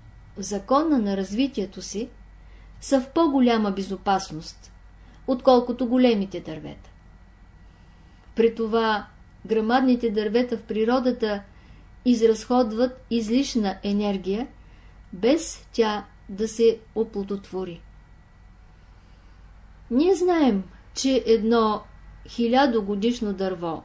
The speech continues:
за да израсте на десет, петнайсет,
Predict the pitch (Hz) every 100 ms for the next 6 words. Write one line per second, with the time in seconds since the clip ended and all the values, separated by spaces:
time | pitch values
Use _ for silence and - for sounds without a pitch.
0 | - - - - - - 190 214 196 196
1 | 190 185 180 - 214 262 302 - - 214
2 | 214 196 190 196 190 190 180 - - -
3 | 196 196 196 196 196 175 170